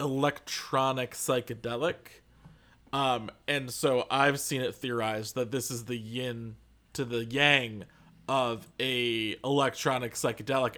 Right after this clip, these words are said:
album that would then end with a little bit of metal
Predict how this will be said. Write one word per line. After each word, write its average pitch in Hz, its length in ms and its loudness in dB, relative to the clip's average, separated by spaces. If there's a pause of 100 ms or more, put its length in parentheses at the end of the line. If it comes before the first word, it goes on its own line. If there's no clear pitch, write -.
album 117 440 -2
that 135 240 -2
would 127 200 -6
then 117 280 -4 (160)
end 127 560 4 (280)
with 139 200 2
a 135 60 -2
little 131 380 6
bit 127 520 2
of 113 560 -2
metal 120 680 0